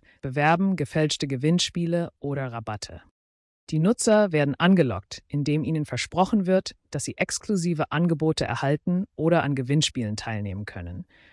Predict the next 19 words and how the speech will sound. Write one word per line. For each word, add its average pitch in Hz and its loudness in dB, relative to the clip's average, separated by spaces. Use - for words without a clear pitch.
was 135 -6
letztendlich 147 -4
nur 143 -2
ein 107 -6
Trick - 0
ist, - -2
um 151 -4
ihre 131 -4
Daten 113 -6
zu - -8
stehlen. 95 -8
Laut 139 -2
Beweisen, 185 4
die 151 -4
in 143 -2
der 147 -2
Untersuchung 147 -2
präsentiert 139 -2
wurden, 156 -2